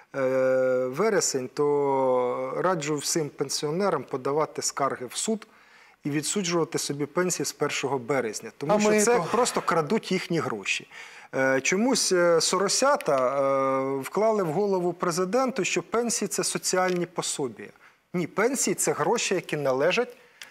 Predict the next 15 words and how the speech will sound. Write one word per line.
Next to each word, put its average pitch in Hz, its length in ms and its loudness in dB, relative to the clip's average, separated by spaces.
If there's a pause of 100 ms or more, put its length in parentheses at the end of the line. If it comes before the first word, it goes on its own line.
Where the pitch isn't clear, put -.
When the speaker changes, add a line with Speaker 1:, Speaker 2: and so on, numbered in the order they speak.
(140)
Speaker 1:
пенсіонерам. 233 760 2
Speaker 2:
Чесно 202 280 2
зароблені. 165 420 2
Speaker 1:
Чесно 226 420 2
зароблені. 170 760 0
І 202 40 2
якщо 196 320 2
їм 214 240 0
за 190 120 0
півроку 208 580 0
не 156 120 0
хочуть - 420 -2
їх 170 180 -2
віддати, 139 480 0
то 165 220 -2